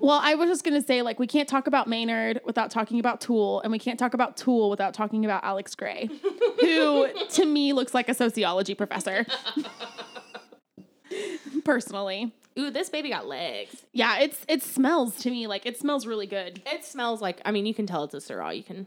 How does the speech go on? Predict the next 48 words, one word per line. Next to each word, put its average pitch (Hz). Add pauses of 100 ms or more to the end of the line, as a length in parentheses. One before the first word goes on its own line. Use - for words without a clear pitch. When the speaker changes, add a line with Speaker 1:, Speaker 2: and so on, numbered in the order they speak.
(120)
Speaker 1:
Yeah, 240
Speaker 2:
smell 233
Speaker 1:
well, 262
Speaker 2:
it. -
Speaker 1:
out 320
of 453
the 466
three 415
we've 381
smelled 240 (100)
so 214
far, 190
like, 180
it 208
smells 202
the 196
best, 175
in 302
my 302
opinion. 339 (300)
You 220
know, 214
I, 262
I 320
swished -
it 233
so 233
hard 233
it 208
sloshed 202
out 208
the 208
damn 190
glass. 185
Speaker 2:
Well, 302
this 370
one 427
and 254
the 254
one 220
before 190
are 175
both 175
very, 180
very 156
dark 131 (120)
red. 254
Speaker 1:
Mm-hmm. 247